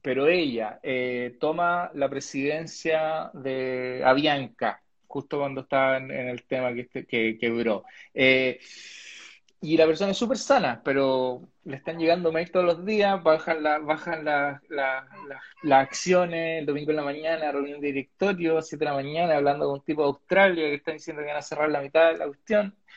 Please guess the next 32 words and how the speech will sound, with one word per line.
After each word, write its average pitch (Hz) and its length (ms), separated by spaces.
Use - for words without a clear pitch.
El 139 260
lunes 202 540
está 156 400
con 156 140
un 156 160
dolor 151 260
en 156 80
la 143 80
espalda 160 400
que 151 80
no 143 80
se 139 100
puede 143 200
mover, 180 520
tiene 147 220
que 139 100
llegar 139 280
a, 135 320
a 131 80
pincharlo, 160 960
eh, 131 340
va 139 100
a - 20
renunciar 131 420
al 139 160
trabajo. 160 680
Bueno, 151 260
esa 220 200
persona 196 460
tenía, 170 240
entre 160 200
comillas 120 540